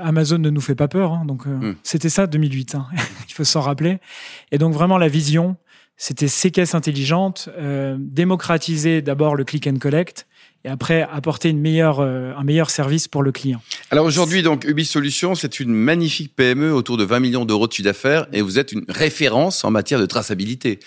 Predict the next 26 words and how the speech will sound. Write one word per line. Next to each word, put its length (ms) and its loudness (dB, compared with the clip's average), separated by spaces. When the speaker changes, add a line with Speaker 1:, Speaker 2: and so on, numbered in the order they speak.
Speaker 2:
Vous 100 2
tracez 360 2
tout, 180 0
quoi. 220 -2
Speaker 1:
On 60 -2
Speaker 2:
Du, 80 2
Speaker 1:
trace 200 2
Speaker 2:
du 60 0
Speaker 1:
tout. 100 -8
Speaker 2:
poulet 380 2
jusqu'au, 800 2
au 120 2
drap 280 4
des, 180 2
des 80 2
grands 180 0
hôtels, 280 2
quoi. 120 2
Speaker 1:
Exactement. 420 -4
À 80 -2
chaque 220 0
fois 160 2
qu'il 200 0
y 20 2
a 40 0
une, 180 -2